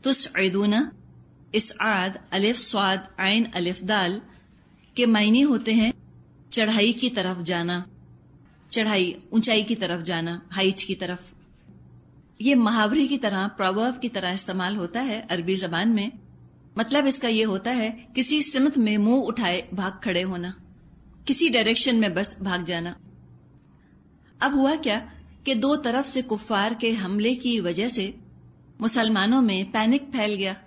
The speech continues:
अबतरी फैल गई। जिसको जो समझ में आया वो उसने किया।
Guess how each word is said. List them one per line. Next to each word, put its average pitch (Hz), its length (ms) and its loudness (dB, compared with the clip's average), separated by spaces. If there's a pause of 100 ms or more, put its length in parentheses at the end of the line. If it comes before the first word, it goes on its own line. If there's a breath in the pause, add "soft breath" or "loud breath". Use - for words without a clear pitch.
अबतरी 240 460 -2
फैल 220 300 -2
गई। 196 220 -4 (1080)
जिसको 294 280 0
जो 277 240 2
समझ 254 360 2
में 240 160 2
आया 226 360 2
वो 175 120 -2
उसने 175 360 -2
किया। 208 320 -4